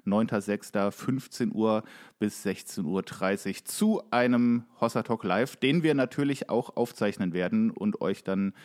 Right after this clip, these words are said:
demnächst vermutlich, äh, auch hier auf diesem Wege um die Ohren hauen. Das ist das eine. Und zum Zweiten wollen wir euch natürlich ganz herzlich unsere gemeinsame Israel-Reise ans Herz legen. Da kann man sich mittlerweile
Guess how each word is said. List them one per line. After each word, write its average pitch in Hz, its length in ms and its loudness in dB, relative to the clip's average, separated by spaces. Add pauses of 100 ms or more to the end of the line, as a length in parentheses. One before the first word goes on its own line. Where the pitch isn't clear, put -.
(300)
demnächst 107 880 -2 (200)
vermutlich, 113 720 0
äh, 110 220 2
auch - 260 -2
hier - 240 0
auf - 140 -6
diesem 98 260 0
Wege 95 380 0 (320)
um 180 180 4
die 180 200 0
Ohren 190 360 4
hauen. 98 380 0 (800)
Das 160 180 4
ist 180 140 -2
das 165 120 0
eine. 147 280 6
Und 117 100 6
zum 117 160 0
Zweiten 139 480 2
wollen 123 240 4
wir 123 60 2
euch 120 180 0
natürlich 127 420 -2
ganz 160 320 0
herzlich 139 600 0
unsere 123 500 2
gemeinsame 110 600 2
Israel-Reise 95 1200 0
ans 101 380 0 (100)
Herz - 460 -2
legen. 113 380 2 (800)
Da 127 160 6
kann 147 220 0
man 135 300 4
sich 117 180 0
mittlerweile 123 640 4